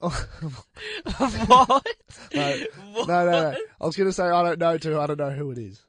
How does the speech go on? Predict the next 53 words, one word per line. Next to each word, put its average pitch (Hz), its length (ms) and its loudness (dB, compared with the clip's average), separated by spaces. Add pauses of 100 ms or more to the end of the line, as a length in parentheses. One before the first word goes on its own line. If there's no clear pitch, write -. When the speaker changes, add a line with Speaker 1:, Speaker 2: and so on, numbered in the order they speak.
Speaker 1:
Okay. 127 280 -12
Who, 131 80 -6
Speaker 2:
Oh, 160 520 4
Speaker 1:
who, 147 60 -4
who 151 80 -2
the 147 80 -4 (120)
Speaker 2:
okay. 127 40 -8
Speaker 1:
perpetrator 123 640 -10
is. 175 260 -6
Speaker 2:
<laughs> 180 320 -6
Speaker 1:
Um, 170 580 -2 (340)
which 175 180 -6
is 151 160 -8
generally 147 280 -2
Speaker 2:
You're 143 140 0
Speaker 1:
why 160 160 0
Speaker 2:
so 139 140 2
Speaker 1:
you, 135 120 -2
Speaker 2:
sick, 127 340 -10 (180)
Speaker 1:
which 170 160 -6
is 175 160 -2
why 165 220 4
you 165 140 2
Speaker 2:
mate. 156 80 -2
Speaker 1:
investigate. 165 760 -2 (140)
I 392 260 0
do 170 240 2
know 156 120 -2 (100)
that 143 60 -4
Speaker 2:
<laughs> - 20 -4
You 139 120 -2
Speaker 1:
I'm 131 140 -2
Speaker 2:
need 196 260 0
some 160 160 -6
more 151 260 -2
Speaker 1:
investigating. - 60 -10
Speaker 2:
Panadols 143 540 -4 (180)
in - 0 -
Speaker 1:
<laughs> 120 60 -8
Speaker 2:
your 233 120 0
sleep. 135 480 -6
This 156 180 -14
is 139 180 -16 (100)
not 185 200 -8
good. - 420 -18
Speaker 1:
Uh, 151 1400 -4
yeah, 135 260 -4
if 135 120 -12
you're 135 60 -14
tuning 151 320 -4
in, 147 140 -4
we're 151 160 -2
nasally. 147 500 -4